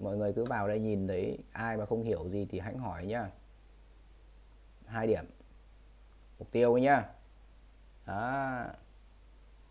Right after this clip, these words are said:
Hay là bây giờ có cần phải ghi rõ là T P với S L lên đây cho nhìn nữa không? Thôi đánh mũi tên bây giờ phải nói ít hiểu nhiều. Đấy.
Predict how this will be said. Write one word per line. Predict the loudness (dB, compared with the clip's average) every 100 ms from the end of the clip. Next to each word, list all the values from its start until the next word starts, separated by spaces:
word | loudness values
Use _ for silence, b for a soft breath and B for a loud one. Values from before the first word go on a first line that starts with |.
| -20 -20 -12
Hay | -4
là | 0
bây | 2
giờ | 2
có | 0 0
cần | 0 2
phải | 2
ghi | 4 6 6
rõ | 4 2
là | 2
T | 0 4
P |
với | 6 6 6
S | 2
L | 2 2
lên | 4
đây | 2
cho | 2 2
nhìn | 2 2
nữa | 0
không? | -4 -6 -16 -20 -20 -20 -20 -20 -20 -20 -20 -18 -6
Thôi | -4 -2
đánh | -2 -2
mũi | -2 4
tên | 6 6 4
bây | 0
giờ | 0 0
phải | -2 -6 -10 -16 -14 -12 -14 -16 -16 -16 -10
nói | -6 -2
ít | -2 -2
hiểu | -2 -2
nhiều. | -2 -2 -4
Đấy. | -6 -4 -2 -2